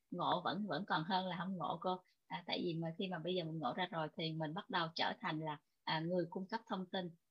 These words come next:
trên mạng, trên TikTok, trên YouTube rồi, đúng không cô? À, và, à, cô đừng lo nha, thời cơ giàu của cô sắp tới là cản không được đâu cô. À, không. <laughs> Là tiếp theo em xin mời cô Yến Phi sẽ chia sẻ những gì trong buổi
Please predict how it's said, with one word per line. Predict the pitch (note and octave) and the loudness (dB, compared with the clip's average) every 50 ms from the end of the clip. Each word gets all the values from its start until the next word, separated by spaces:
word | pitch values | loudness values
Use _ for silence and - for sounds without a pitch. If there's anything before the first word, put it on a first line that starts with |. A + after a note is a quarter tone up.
| _ _ | _ _
trên | - G3 F#3 F3+ F#3+ | 0 0 2 2 2
mạng, | F3+ - D#3 F3 F3 - | 0 0 0 0 -2 -2
trên | F#3 F3+ F3+ | -2 -2 0
TikTok, | - A#3+ A#3+ - - - G#3+ A#3 - - - _ | 0 0 0 2 2 2 2 2 2 -2 -6 _
trên | G3 F#3 F#3 | -4 -2 -2
YouTube | F#3 F3+ - - A#3+ B3 - | -4 -4 -2 -2 -2 -2 2
rồi, | - F3+ E3+ D#3+ | 2 2 2 4
đúng | D#3 F3+ G#3+ G#3 | 2 0 -2 -2
không | F#3 - | -4 -4
cô? | - F3+ F3+ F#3 - _ _ _ _ _ | -2 -2 -2 -2 -4 _ _ _ _ _
À, | - E3+ E3 E3+ E3+ E3+ | -6 -4 -4 -4 -2 0
và, | E3 D#3 D#3 D#3+ D#3+ - | 2 2 2 0 -2 -4
à, | - E3 E3+ D#3+ D#3 - | -4 -2 -2 -2 -4 -2
cô | - F#3+ G3 | -2 -2 0
đừng | F#3+ F#3 E3+ F3+ | 2 0 0 0
lo | E3+ E3 F3 F3+ | 0 0 0 0
nha, | F#3 F#3 F#3+ F3+ E3 - _ _ _ _ _ | 0 0 -2 -4 -4 -10 _ _ _ _ _
thời | - E3+ E3 | -2 -2 -2
cơ | E3 - F#3+ F#3 F#3 F3 | 0 2 2 2 2 2
giàu | E3 D#3 D3+ D3+ - | 2 0 0 0 -4
của | F3+ F3+ | -8 -8
cô | - - F3+ F3+ F3 - | -2 -2 -2 -2 -2 -6
sắp | G#3+ - _ | -10 -6 _
tới | - F#3 G#3 A#3+ | 0 0 2 0
là | A3 F3 E3 - | -2 -4 -2 -2
cản | - - F#3+ | -2 0 0
không | A3 G#3+ G3 | 0 0 0
được | F3+ D#3 - | -2 -2 -2
đâu | E3+ E3+ E3+ - | -4 -6 -4 -2
cô. | F3+ F3+ F#3 F#3 - _ _ _ _ _ | 0 0 0 -2 -6 _ _ _ _ _
À, | - E3+ F3 G3 | -4 -2 -2 0
không. | G3 F3 - - | -2 -4 2 4
<laughs> | A#3 - F#3+ A3 D#3+ - F#3 - E3 - - _ - - - - - - _ | 6 6 6 6 4 2 -2 -4 -6 -10 -12 _ -20 -20 -20 -20 -20 -14 _
Là | - G3 F#3+ F3 E3 - - | 4 6 6 6 6 6 4
tiếp | A3 A3+ - | 2 2 2
theo | C4 A#3 A3 G#3 | 4 4 6 6
em | F#3 F#3+ G3+ F#3+ - | 6 2 0 0 -2
xin | G3+ G3+ | -2 0
mời | G3+ F3+ F3 E3+ | 0 0 0 0
cô | - F#3+ | 0 0
Yến | F#3+ G3+ A#3 A#3 - - | 2 2 2 0 2 2
Phi | G#3 G3 F#3+ F#3+ F#3 - _ - | 2 2 2 0 -4 -10 _ 0
sẽ | - - - F3+ G3+ G#3+ G#3 G3+ G3 F#3+ F#3+ - | 2 2 4 4 2 2 0 0 -2 -4 -4 -2
chia | - G3 G3 - - | -2 -4 -4 -2 -4
sẻ | G#3 F#3 - F#3+ G3+ G#3+ G#3+ G#3+ G#3+ G3+ G3+ G3+ | -2 -2 -2 -2 -2 -4 -4 -4 -4 -4 -4 -4
những | F3+ D3 - - G3+ | -6 -6 -6 -6 -4
gì | G#3 G3+ F3 E3 - - - | -4 -4 -4 -4 -8 -8 -8
trong | G3 F3+ F3 | -8 -8 -6
buổi | E3 | -6